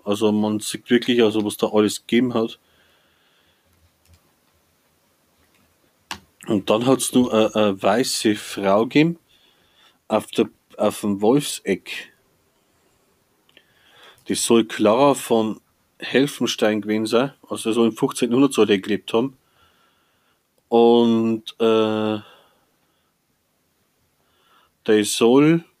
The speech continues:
mit dem Burgherrn Ulrich von der Laber verheiratet gewesen sein.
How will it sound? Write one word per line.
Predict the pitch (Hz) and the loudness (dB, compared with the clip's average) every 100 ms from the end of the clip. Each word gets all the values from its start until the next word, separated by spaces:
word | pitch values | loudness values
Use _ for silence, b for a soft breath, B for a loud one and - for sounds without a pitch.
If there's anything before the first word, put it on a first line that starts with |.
| _ _ _ _ - | _ _ _ _ -8
mit | 110 | -4
dem | 104 | -4
Burgherrn | 104 139 160 - - 135 147 - b b b b b b | 0 2 2 0 -2 0 -2 -10 b b b b b b
Ulrich | 127 147 156 151 143 | 4 6 6 0 -2
von | - 127 | -4 -2
der | 120 | -2
Laber | 104 98 123 135 | -2 -2 -2 -4
verheiratet | 113 95 117 131 - | -4 -4 -4 -4 -6
gewesen | 107 107 | -4 -4
sein. | 104 117 147 | -4 -6 -8